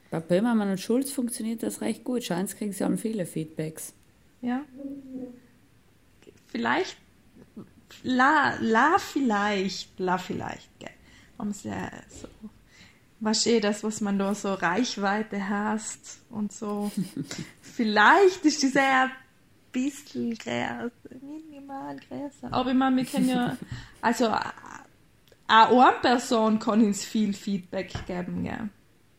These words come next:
Speaker 2: Also, ich meine
Speaker 1: Vor allem, wenn eine Person die richtige Stelle hat für die zwei Branchen, gut. <laughs>
Speaker 2: So schaut's aus.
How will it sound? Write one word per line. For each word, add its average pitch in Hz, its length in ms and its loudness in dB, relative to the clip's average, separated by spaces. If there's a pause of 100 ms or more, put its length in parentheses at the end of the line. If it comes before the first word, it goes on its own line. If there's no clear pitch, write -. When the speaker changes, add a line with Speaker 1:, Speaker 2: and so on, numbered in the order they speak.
(100)
Speaker 2:
Also, - 260 -12
ich 190 80 -6
meine - 220 -6 (400)
Speaker 1:
Vor 170 280 0
allem, 208 140 2
wenn 180 120 2
eine 190 200 -2
Person 202 340 0
die 185 60 0
richtige 190 340 -2
Stelle 180 300 -2
hat 208 100 -4
für - 120 -12
die 208 240 0 (340)
zwei - 260 -2
Branchen, 208 500 -6
gut. 156 420 -4 (1900)
<laughs> - 480 -8 (3750)
Speaker 2:
So 277 280 0
schaut's - 440 -4
aus. - 480 -2